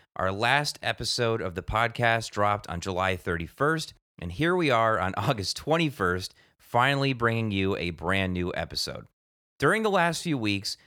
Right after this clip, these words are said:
the state was dealing with the aftermath of Tropical Storm Isaias, which devastated Newtown, where the podcast is located,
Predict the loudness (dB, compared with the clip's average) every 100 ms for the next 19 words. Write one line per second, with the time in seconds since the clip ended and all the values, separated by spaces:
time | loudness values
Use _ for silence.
0 | _ -6 -2 2 2 2 -2 -2 0 0
1 | 0 -2 0 0 0 -2 0 2 0 -6
2 | -12 -2 -2 0 -4 -6 -4 -2 -2 -2
3 | -2 0 0 0 0 0 -2 -8 _ _
4 | -6 -6 0 2 2 0 0 0 0 -2
5 | -2 -2 -2 -2 -4 -4 -2 0 0 0
6 | 0 -2 -4 0 0 0 -2 -2